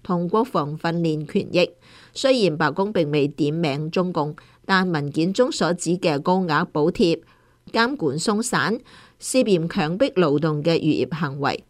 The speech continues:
同中共遠洋漁業政策高度重疊。川普喺行政令中指出，雖然美國控制住超過四百萬平方英里嘅優質漁場，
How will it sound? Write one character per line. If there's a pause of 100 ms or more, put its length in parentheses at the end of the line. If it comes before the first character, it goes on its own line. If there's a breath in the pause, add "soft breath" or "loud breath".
同
中
共
遠
洋
漁
業
政
策
高
度
重
疊。 (440 soft breath)
川
普
喺
行
政
令
中
指
出， (760 loud breath)
雖
然
美
國
控
制
住
超
過
四
百
萬
平
方
英
里
嘅
優
質
漁
場，